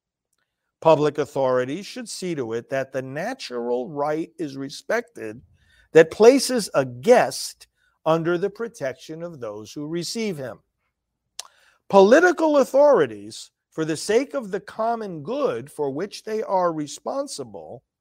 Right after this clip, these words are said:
may make the exercise of the right to immigrate subject to various juridical conditions,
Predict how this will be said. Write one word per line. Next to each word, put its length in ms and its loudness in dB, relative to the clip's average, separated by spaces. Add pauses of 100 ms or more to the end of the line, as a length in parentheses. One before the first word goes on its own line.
(520)
may 340 0
make 480 -2
the 220 -8
exercise 960 -2
of 240 -4
the 120 0
right 480 -2
to 300 -6
immigrate 680 -6 (600)
subject 800 4
to 160 -4
various 760 -2
juridical 800 -8
conditions, 960 -14